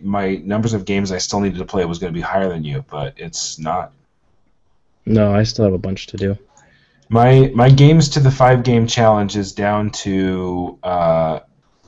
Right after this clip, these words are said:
Speaker 1: thirty-one games left. Is
Speaker 2: Mm-hmm.
Speaker 1: that correct? Eight, fifteen, twenty-seven,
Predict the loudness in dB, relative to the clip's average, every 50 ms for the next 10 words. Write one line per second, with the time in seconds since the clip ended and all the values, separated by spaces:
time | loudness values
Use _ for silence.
0 | _ _ _ _ _ _ -20 -8 0 2 2 2 2 0 0 0 0 -2 -2 -4
1 | -6 -6 -6 -6 -8 -10 -12 -12 -10 -8 -8 -10 -10 -14 -20 -20 -20 _ _ _
2 | _ _ _ _ _ _ _ _ _ _ _ _ _ _ _ _ _ _ _ _
3 | _ _ _ _ -4 -2 -2 0 0 -2 -2 -4 -6 -4 -2 0 0 0 -2 -6
4 | -12 -14 -16 -18 -20 _ _ _ _ _ _ _ _ -8 -6 -4 -2 -2 -4 -6
5 | -8 -12 -20 _ -20 -20 _ _ _ -20 -20 -20 -18 -14 -10 -6 -4 -2 -2 0
6 | 0 0 -2 -4 -6 -10 _ _ _ _ _ _ _ _ _ _ _ _ _ _
7 | _ _ -10 -8 -6 -6 -6 -6 -4 -2 -2 -2 -2 -2 -4 -4 -4 -6 -6